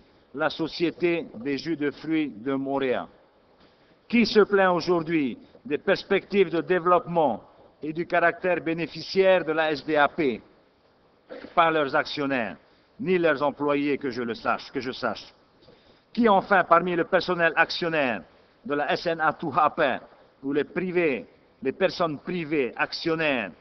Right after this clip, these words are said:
ou le ministre des Finances se plaint que cette société ne bénéficie plus de subventions d'équilibre depuis sa privatisation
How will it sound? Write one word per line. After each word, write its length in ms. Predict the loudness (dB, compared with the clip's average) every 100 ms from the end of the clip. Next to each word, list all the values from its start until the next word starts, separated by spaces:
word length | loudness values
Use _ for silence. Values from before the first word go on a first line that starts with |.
| _ _ _ _
ou 320 | 0 2 2
le 140 | 0 -4
ministre 500 | -6 -6 -8 -6 -8
des 140 | -8
Finances 600 | -8 -4 -2 -2 -6 -12 _ _ _
se 160 | -4 -4
plaint 400 | -2 -2 -2 -4 -14 _ -8
que 80 | -6
cette 240 | -4 -4
société 760 | -4 -4 -2 -2 0 0 -2 -6
ne 160 | -8 -6
bénéficie 600 | -4 -4 -4 -8 -8 -10
plus 240 | -4 -2
de 120 | -2 -2
subventions 580 | -4 -2 -2 0 -2
d'équilibre 640 | -2 -2 -2 0 0 -2 -6 -12 _ _
depuis 360 | -6 -4 -4 -4
sa 180 | -2 -4
privatisation 1040 | -4 0 0 -2 -2 -2 -2 -2 -2